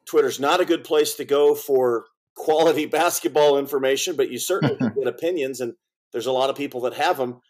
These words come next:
Speaker 1: First of all, let's talk about what, what this could mean for the Celtics and, and what it could mean for Jaylen Brown, and then, you know, whether we agree with, with the dollar amounts. I guess that's sort of irrelevant, isn't it, Guillermo?
Speaker 2: Yeah, it is irrelevant. For me, I, let's just get this done and over with.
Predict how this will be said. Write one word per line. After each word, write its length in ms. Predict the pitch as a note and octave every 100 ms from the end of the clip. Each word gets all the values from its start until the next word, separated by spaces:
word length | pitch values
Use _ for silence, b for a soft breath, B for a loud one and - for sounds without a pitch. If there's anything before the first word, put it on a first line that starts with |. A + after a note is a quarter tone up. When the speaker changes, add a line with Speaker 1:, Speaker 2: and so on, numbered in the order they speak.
| _
Speaker 1:
First 240 | - A3+ A3+
of 80 | F3+
all, 80 |
let's 180 | D#3+ D#3
talk 220 | - F3
about 260 | E3 D#3+ -
what, 180 | D#3 D#3+ _ - _ _
what 280 | - D#3 D#3
this 280 | D#3+ - -
could 360 | - F3 B2
mean 320 | C3+ D#3+ G3
for 140 | G3 F3+
the 60 |
Celtics 560 | E3+ E3+ E3 G3+ G3+ -
and, 160 | C3+ B2 _ _ _ _
and 200 | C3 B2+
what 100 | D3
it 80 | D3
could 140 | C#3+
mean 160 | C#3+ C#3
for 100 | C3
Jaylen 340 | C#3 C#3 C3
Brown, 300 | B2+ C#3+ D3+
and 140 | C3+ B2+
then, 320 | C3 B2 A#2+ _ _ _ _
you 100 | A#2
know, 100 | A2
whether 260 | A2+ A#2+ A#2
we 180 | B2
agree 320 | A2+ G2 C3 C3
with, 240 | A#2 - - A2
with 140 | G#2+
the 80 | G#2
dollar 340 | A2 A#2 A2+
amounts. 260 | A2+ A2+ B2
I 60 |
guess 240 | A#2 E3 -
that's 260 | D#3+ E3
sort 160 | - C#3
of 120 | B2+
irrelevant, 500 | C#3 C#3+ D3 B2 A2
isn't 180 | B2 A2+
it, 80 | F2+
Guillermo? 220 | F#2+ E2+ - _ _ -
Speaker 2:
Yeah, 260 | D3 C#3+
it 80 | C#3
is 180 | D#3 C#3
irrelevant. 580 | B2+ B2 B2 A#2+ B2 A#2
For 140 | B2
me, 280 | B2+ D3+ C#3+
I, 180 | B2 - -
let's 240 | B2+ B2+
just 220 | - A#2 -
get 220 | A2+ -
this 240 | A2 -
done 240 | A#2+ A2+ G#2+
and 120 | G#2+
over 300 | A2 A2 A#2
with. 400 | A#2 A2+ A2+